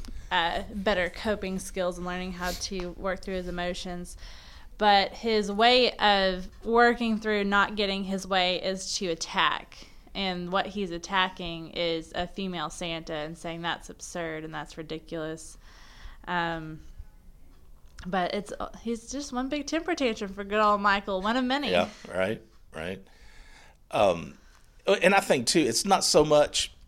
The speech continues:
Speaker 2: it, it, it, it, it's kind of revealed later, of course, you know, is he really upset that Phyllis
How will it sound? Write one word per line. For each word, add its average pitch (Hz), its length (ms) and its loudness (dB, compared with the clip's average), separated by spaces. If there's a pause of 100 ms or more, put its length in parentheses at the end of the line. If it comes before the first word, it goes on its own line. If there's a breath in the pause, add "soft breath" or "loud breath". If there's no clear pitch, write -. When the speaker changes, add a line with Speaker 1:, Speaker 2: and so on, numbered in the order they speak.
Speaker 2:
it, 165 180 6
it, 143 120 2
it, 131 280 -4
it, 131 200 -2
it's 131 180 2
kind 165 180 4
of 120 100 2
revealed 110 360 2
later, 107 340 2
of 92 100 -4
course, - 520 -4 (1120 loud breath)
you 156 80 4
know, 143 120 0
is 139 180 4
he 123 120 4
really 196 440 6
upset 208 680 6
that 135 180 2
Phyllis 151 640 2